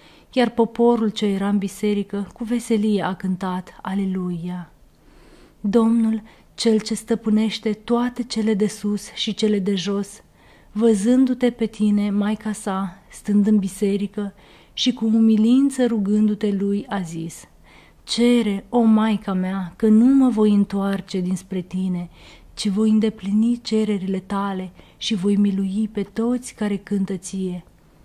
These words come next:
Bucură-te, chivot al legii, întru care se păstrează sfințirea a tot neamul omenesc. Bucură-te, năstrapă preasfântă, întru care se păstrează pâinea vieții veșnice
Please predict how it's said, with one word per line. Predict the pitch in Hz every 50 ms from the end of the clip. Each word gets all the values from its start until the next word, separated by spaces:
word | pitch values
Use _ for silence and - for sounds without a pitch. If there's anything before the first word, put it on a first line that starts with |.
| _ _ _ _
Bucură-te, | - 190 185 208 240 233 233 - 262 247 247 240 254 247
chivot | 240 - - - 226 226 208 208 202 202 -
al | 202 196 196
legii, | 190 196 202 208 196 170 180 190 190 170 - - -
întru | - 220 226 214 214 214
care | 208 - - 208 214 220 220
se | 214 - 220
păstrează | - - 208 - - - - 214 202 202 185 196
sfințirea | 202 - - - - 202 202 190 - 202 202 196 202 190
a | 196 196
tot | - - 233 233 233 240
neamul | 240 226 233 226 226 214 208 202 185
omenesc. | 175 180 180 185 185 180 185 180 175 - - _ - _ _ _ _ - _ _ _ - - - - _ _ -
Bucură-te, | 214 196 208 247 254 254 262 269 262 254 254 247
năstrapă | 240 233 226 - - - 208 214 214 214 214 214 196
preasfântă, | - - 202 196 - - - - 208 202 202 190 - 190 190 - - - - - - _ -
întru | - 226 226 220 226
care | 220 226 226 226 233 220
se | 226 240
păstrează | 226 - 233 220 - - - 220 220 220 208 226
pâinea | 220 220 - 226 240 254 262 254 254 254
vieții | 247 208 220 233 240 233 233 - 226
veșnice | 208 185 208 214 214 208 208 - 214 208 196 - - 196 196